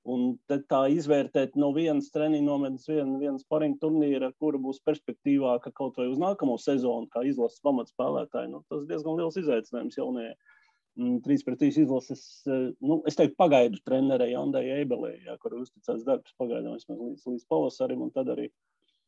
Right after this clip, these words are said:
mm, tad arī, tā teikt, procesa laikā skatīs, mm, tiks, tiks, tiks vērtēts, tiks vērtēts gan spēlētājs, gan arī, gan arī treneris iesaist, gan arī treneris Virgziņš izrādīs interesi darboties, tā kā, nu, tur tas process būs interesants.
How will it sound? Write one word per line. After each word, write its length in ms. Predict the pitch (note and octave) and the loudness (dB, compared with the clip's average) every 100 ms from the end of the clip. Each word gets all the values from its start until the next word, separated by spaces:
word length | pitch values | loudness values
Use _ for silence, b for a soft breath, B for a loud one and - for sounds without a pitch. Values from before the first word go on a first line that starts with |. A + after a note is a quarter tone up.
| _ - | _ -8
mm, 520 | A#2+ A#2+ B2 B2 - | -4 -2 -2 -2 -4
tad 220 | - A#2+ | -2 2
arī, 140 | B2 A#2+ | 0 0
tā 160 | - A#2 | -2 -4
teikt, 240 | A#2+ A2+ - | -4 -6 -4
procesa 320 | C3 A#2+ A#2+ | -4 -4 0
laikā 320 | C3 - A#2 | 2 2 -2
skatīs, 480 | - C3+ - G#2 - - - - - | -4 -8 -8 -8 -10 -20 -20 -20 -14
mm, 400 | - A#2 A#2 - - | -10 -8 -8 -10 -12
tiks, 300 | - - - | -14 -14 -18
tiks, 240 | - - | -18 -16
tiks 240 | - A2+ - | -14 -10 0
vērtēts, 560 | C3 B2+ A#2 G#2+ - - - _ _ _ - | 0 2 -2 -6 -8 -20 -20 _ _ _ -14
tiks 180 | - B2+ | -8 -4
vērtēts 400 | B2 - - - | -2 -2 -6 -6
gan 140 | C3+ | -6
spēlētājs, 800 | C3 E3+ G#3+ F#3+ D3 C#3 A#2+ A#2 | -2 0 2 2 2 2 0 -2
gan 180 | B2 A#2+ | -6 -6
arī, 120 | A2+ - | -8 -8
gan 160 | A#2 | -8
arī 80 | A2+ - | -8 -4
treneris 400 | F3+ G3+ C3 F3 | -2 -2 -4 -4
iesaist, 400 | A#2+ - A2 A2+ | -4 -4 -8 -8
gan 140 | A#2+ | -8
arī 100 | C3 - | -10 -8
treneris 360 | C3 C#3 - | -4 -2 0
Virgziņš 380 | F3 F3+ E3 E3 | 0 4 4 4
izrādīs 460 | F3 E3 D3 C#3 E3+ | 4 4 2 2 0
interesi 300 | F3+ C#3+ C3 | -2 -2 -2
darboties, 440 | D#3+ C#3 - - - | -2 -2 -2 -6 -8
tā 100 | D#3 | -10
kā, 160 | - | -10
nu, 100 | D#3 - | -12 -14
tur 120 | - | -16
tas 140 | D#3+ - | -12 -8
process 280 | F#3 E3+ D#3 | -4 -4 -4
būs 200 | G#3 B3+ | -6 -6
interesants. 400 | C4+ B3+ - | -8 -10 -18